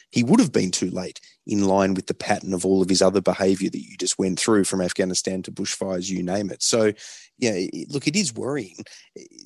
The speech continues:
Conservative governments often are a little bit late because, you know, they would argue in a broader sense that they don't rush to failure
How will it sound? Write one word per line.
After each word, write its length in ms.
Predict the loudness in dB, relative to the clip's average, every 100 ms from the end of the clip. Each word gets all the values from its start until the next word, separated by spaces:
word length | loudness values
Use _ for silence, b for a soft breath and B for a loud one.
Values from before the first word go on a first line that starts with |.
| -10
Conservative 680 | 2 4 6 6 4 0 -4
governments 520 | -2 -4 -4 -8 -8 -8 -6
often 480 | -4 -2 -2 -4 -10 b b b b _
are 420 | 0 2 2 -2 -8 _
a 60 | 0
little 180 | 2 2
bit 160 | 2
late 360 | 2 0 -2 -4
because, 580 | -6 0 2 4 2 -2 B B B _ _
you 100 | -4
know, 100 | 2
they 200 | 4 6
would 140 | 4
argue 580 | 4 2 -2 -8 -8 -12 -10
in 140 | -6 -4
a 80 |
broader 380 | -2 4 8 8
sense 520 | 6 2 0 0 0 B B B -10
that 120 | 0
they 240 | 4 4
don't 340 | 2 0 -2 -4
rush 420 | -2 0 0 -2
to 100 | -4
failure 560 | -2 0 0 0 -2 -6